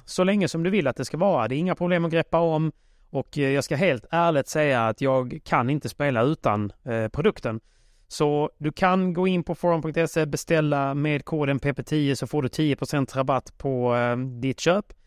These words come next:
Och som sagt så finns det ju massa andra produkter också, men jag vill verkligen slå ett slag för deras, eh, produkt Total Grip.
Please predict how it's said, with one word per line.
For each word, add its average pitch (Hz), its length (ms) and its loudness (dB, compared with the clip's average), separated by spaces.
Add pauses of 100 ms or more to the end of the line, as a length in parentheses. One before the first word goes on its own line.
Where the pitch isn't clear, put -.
(320)
Och 131 300 -6
som 151 160 -2
sagt 175 160 0
så 170 100 -2
finns 180 160 -2
det - 60 -10
ju 175 40 -2
massa 170 180 -2
andra 165 260 2
produkter 180 300 -4
också, 135 280 -2
men 131 120 0
jag 147 120 2
vill 147 180 0
verkligen 139 460 -2
slå 147 300 2
ett 120 100 -2
slag 120 320 2
för - 80 -4
deras, 117 340 0 (260)
eh, 120 140 -2
produkt - 420 -4
Total 131 360 0
Grip. 127 300 -6